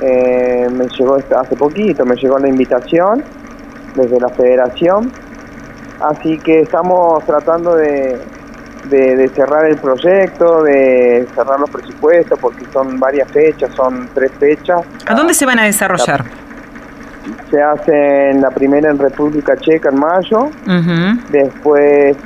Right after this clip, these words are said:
Speaker 1: en agosto se corre el Mundial, que es una fecha única.
Speaker 2: Sí.
Speaker 1: Donde se corre el Mundial, Campeonato Mundial. Y después, eh, queda la fecha de septiembre, en segunda fecha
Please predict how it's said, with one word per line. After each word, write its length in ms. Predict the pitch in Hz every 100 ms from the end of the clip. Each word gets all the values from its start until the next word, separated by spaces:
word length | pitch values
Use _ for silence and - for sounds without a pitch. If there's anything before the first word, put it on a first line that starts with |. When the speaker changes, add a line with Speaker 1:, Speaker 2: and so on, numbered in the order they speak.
| -
Speaker 1:
en 320 | 135 131 131
agosto 480 | 131 143 185 - 190
se 140 | -
corre 300 | - 143 147
el 60 | 139
Mundial, 560 | 131 127 131 156 180 -
que 80 | 139
es 60 |
una 200 | 135 147
fecha 420 | 123 151 143 180 208 - -
única. 460 | 175 170 175 202 262 -
Speaker 2:
Sí. 400 | - - 156 185 208 -
Speaker 1:
Donde 180 | 123 120
se 80 | 120
corre 440 | 110 131 135 135 127
el 80 | 123
Mundial, 380 | 123 127 131 120
Campeonato 420 | 117 120 127 135
Mundial. 580 | 127 127 139 160 247 - - - - -
Y 140 | 131
después, 640 | 131 127 147 151 180 208 - -
eh, 680 | 131 131 131 127 127 127 123 - -
queda 320 | 135 131 123
la 320 | 123 123 120 -
fecha 400 | 143 135 147 131
de 160 | 127 127
septiembre, 760 | 127 120 143 143 147 156 165 135
en 180 | 131
segunda 300 | 131 131 135
fecha 520 | 131 135 131 - 165